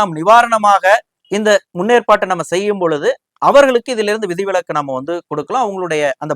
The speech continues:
பாண்டு மதிப்பிலிருந்து அதை பிறகு கழிச்சிக்கலாம் ஏலம் உறுதியாகும் பொழுது அப்படிங்கிறத தான் பரிசீலிச்சுட்டு வாங்க அப்படின்னு சொல்லியிருந்தாங்க. அப்ப இந்த பாயிண்ட்டை குறிப்பிட்ட நியோமேக்ஸ் நிறுவன தரப்பு வழக்கறிஞர் அதை அவர்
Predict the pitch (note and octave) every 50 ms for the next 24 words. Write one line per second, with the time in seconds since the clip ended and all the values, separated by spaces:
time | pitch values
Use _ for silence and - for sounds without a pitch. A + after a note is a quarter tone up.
0 | C3 D3+ G3 A3 G#3+ G3 F3 D#3 D#3 - D3+ C#3+ F3 G3+ G#3 F3 D3+ D#3 F3 -
1 | D3+ C#3+ D3+ D3 F3+ A#3 D#4+ _ _ _ _ _ _ _ D3 D3 E3 E3 - D3
2 | - C3 B2 B2 A#2+ B2 D3 D#3 D#3+ D3 C3+ C3+ C#3 C#3 C#3 C3 B2+ A#2 A#2 A2+
3 | G#2+ G#2+ G2+ G2 G#2+ A2+ G2 - _ _ _ _ - A#2 C3 C#3+ C3+ B2+ B2 A#2
4 | A2 A2+ G#2+ A2+ C#3+ A3 - - _ _ _ _ C#3 F3 G#3 G#3 A3 G#3 E3+ -
5 | - - C#3 C3 B2+ A#2+ A#2+ B2 A#2 G2+ - _ A2+ G#2 G2+ B2 B2+ B2 - G#2
6 | G#2 A2 G2+ G2 F#2+ F2+ E2 E2+ F#2 B2+ E3+ _ _ _ _ _ _ _ - D3+
7 | D#3+ - D#3 C3+ D3+ F3+ G3+ G3+ G#3 G3 - _ _ - E3 F#3+ A3 A3+ A3 G#3+
8 | - A3 A#3+ C#4 - _ _ _ _ _ _ _ _ - D3 D#3+ - - D3 -
9 | _ - E3+ F3 A3+ - - _ _ _ _ _ - C#3 D#3+ F#3+ G3 F#3+ F#3 F3+
10 | E3 - - C3+ D3 E3+ F#3+ F#3+ F#3 F3 E3+ - C#3+ C#3 C3 - A#2 A#2 B2+ D3
11 | D3+ - C3+ B2 B2 A2+ A2+ B2 G3 - _ _ _ _ _ _ C3+ C3 E3 A#3+
12 | C4+ - _ - B2+ C3 D3+ G3 G#3